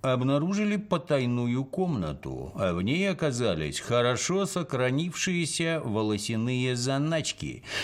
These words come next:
Их тут же запихали под испанские мелкоскопы и принялись тщательно изучать. И каково же было удивление испанских учёных, когда они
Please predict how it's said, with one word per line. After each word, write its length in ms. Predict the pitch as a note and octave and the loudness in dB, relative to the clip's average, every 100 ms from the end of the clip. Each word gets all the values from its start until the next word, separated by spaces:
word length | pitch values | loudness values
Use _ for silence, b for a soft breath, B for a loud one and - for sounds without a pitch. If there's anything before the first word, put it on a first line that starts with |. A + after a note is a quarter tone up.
| - | 4
Их 240 | A#2 D3 | 4 4
тут 300 | - F3+ E3 | 6 6 8
же 140 | D3+ C#3+ | 6 6
запихали 680 | D3+ - D#3 - C#3 C#3 | 4 2 0 4 4 6
под 280 | B2+ C#3 A#2+ | 4 2 2
испанские 600 | B2 - C3 A2 - G#2+ | 0 2 2 2 2 2
мелкоскопы 920 | G2 G#2+ G2 - G#2+ - A#2 B2 G3 | 4 4 2 2 0 2 2 2 2
и 340 | A3 D#3+ B2+ G3 | 2 2 2 0
принялись 880 | F#3+ A3 A3+ A#3 A#3+ A3 D#3 E3+ - | -2 -2 0 2 2 2 0 -2 0
тщательно 880 | - - C3+ A#2+ - C3 B2+ C3+ C3+ | 0 2 2 0 0 0 0 0 -2
изучать. 1160 | A#2+ A#2+ A2+ A2+ B2+ - - D#2+ D2 C2 C#2 - B B B B | -2 -2 -2 -2 -2 -2 0 0 0 -2 -4 -10 B B B B
И 500 | C#3+ F#3+ G#3 G3 F3 - | 6 10 10 8 4 2
каково 420 | C#3+ - D3 A3 | 2 4 4 4
же 140 | F#3+ | 2
было 280 | D#3+ F#3 G#3 | 2 2 2
удивление 800 | F3+ D#3+ C3 C3+ C3+ G3 E3+ A2+ | 2 4 4 4 4 2 2 2
испанских 600 | G#2+ - E3 C#3+ B2+ - | 0 0 0 0 -2 -2
учёных, 720 | A#2+ - B3 A#3+ G2+ - - - | -2 0 0 0 -2 -6 -10 0
когда 400 | C3 C3 F3+ A3 | 0 4 2 2
они 360 | F#3+ F#3 F#3 | 2 2 2